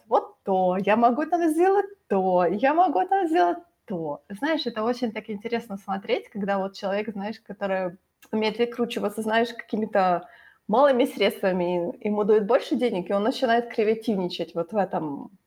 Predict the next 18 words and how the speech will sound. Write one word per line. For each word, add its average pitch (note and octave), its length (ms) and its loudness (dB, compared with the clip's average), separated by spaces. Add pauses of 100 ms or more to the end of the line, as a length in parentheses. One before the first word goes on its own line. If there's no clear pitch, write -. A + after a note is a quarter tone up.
большом F3+ 520 0
бюджете, F3 460 -6
скажем F#3+ 440 -8
так. - 200 -10 (420)
И G#3 60 -6
мне A3 120 0
очень A#3+ 180 0
понравилось, A3+ 320 2
как A3+ 140 -6
тоже A3 240 0
он G3+ 100 -2
в G#3 40 -10
конце G#3 280 -6
серии G3+ 340 -2
сказал, G3 400 -2
говорит: F#3 460 -2
«Ну F#3+ 200 0
что, F#3+ 460 -2